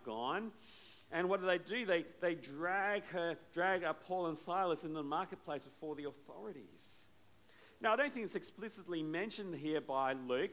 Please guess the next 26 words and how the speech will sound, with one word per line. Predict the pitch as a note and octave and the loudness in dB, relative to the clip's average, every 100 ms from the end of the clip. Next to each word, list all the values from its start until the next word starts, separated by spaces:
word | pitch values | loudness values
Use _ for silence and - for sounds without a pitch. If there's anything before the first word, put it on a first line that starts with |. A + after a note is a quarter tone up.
| - | 0
but | F3 | 0
actually, | F3+ - F3 D#3+ D#3+ - | 0 0 -2 -2 -4 -8
uh, | D3+ D3+ - - - | -2 -2 -2 -14 -14
you | D#3+ G#3+ | -4 -2
know, | G#3+ | -2
given | A#3 B3+ | -6 -4
the | A#3 | -2
run | F#3+ F#3+ G3 | 0 2 2
of | G3 | 0
conversion | F3+ D#3+ F#3 B3 G#3 | -4 2 2 4 0
stories, | E3+ E3+ E3 F#3+ | -2 0 2 4
I'd | F#3+ | 4
like | F#3+ C4 B3+ | 4 2 2
to | G3+ | -2
think | - - B3+ G#3+ E3+ | -4 -6 -6 -4 -2
that | F3 D#3+ | 0 2
actually | E3 E3+ - E3+ E3 E3 - | 2 -2 -2 0 0 -2 -4
the | F3 | -4
slave | - F#3+ F#3+ G#3 - | -2 -2 0 0 0
girl | F3+ | 0
then | E3+ E3+ E3 | 2 0 -2
commits | - F#3 G3+ - | -4 -2 -2 -2
herself | F#3 D#3+ F3 D#3 | -4 -2 -2 -2
to | E3+ | -4
following | - - G#3 G3+ A2+ | -10 -8 -6 -6 -8
Jesus. | G#2 G2 F#2 F2 | -10 -12 -12 -18